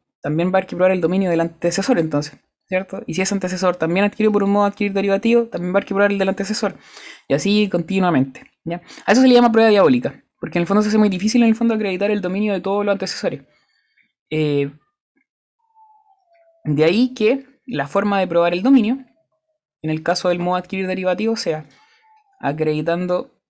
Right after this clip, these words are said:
el dominio del reivindicante, como a su vez el dominio de todos los antecesores, hasta llegar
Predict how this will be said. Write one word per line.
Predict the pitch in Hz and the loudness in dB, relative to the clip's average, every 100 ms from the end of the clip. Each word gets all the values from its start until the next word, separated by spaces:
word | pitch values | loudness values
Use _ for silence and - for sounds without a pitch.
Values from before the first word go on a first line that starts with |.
| _ | _
el | 156 151 | -6 -4
dominio | 151 165 202 214 | -2 -2 -2 0
del | 220 | 0
reivindicante, | 220 220 220 220 269 269 247 247 | 0 0 0 0 2 0 0 -6
como | - 180 185 | -4 -4 -4
a | 185 | -4
su | 185 | -6
vez | 196 262 - _ _ _ _ _ _ _ _ _ _ _ _ - | -2 -4 -6 _ _ _ _ _ _ _ _ _ _ _ _ -10
el | 175 170 | -4 -2
dominio | 165 190 214 202 | 0 0 0 0
de | 180 | -2
todos | 208 247 262 | 0 2 4
los | 262 262 | 2 2
antecesores, | 269 269 302 - 240 269 - _ _ _ _ _ - | 0 -4 -6 -4 -4 -4 -8 _ _ _ _ _ -12
hasta | - - | -8 -4
llegar | 175 175 180 220 - | -4 -2 -2 -4 -6